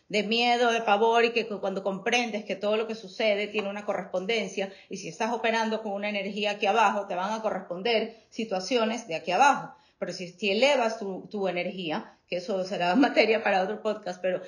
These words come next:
también es importantísimo saber la importancia de la energía vital, que nosotros la, cuando sabemos autogestionarla, y sabemos que si tenemos la energía vital alta,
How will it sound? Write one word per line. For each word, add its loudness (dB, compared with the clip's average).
también 0
es 2
importantísimo -2
saber 0
la 6
importancia 4
de 4
la 2
energía 0
vital, 4
que -4
nosotros -4
la, 0
cuando -4
sabemos -4
autogestionarla, 0
y -10
sabemos 4
que -6
si -6
tenemos 0
la 2
energía 0
vital 2
alta, -2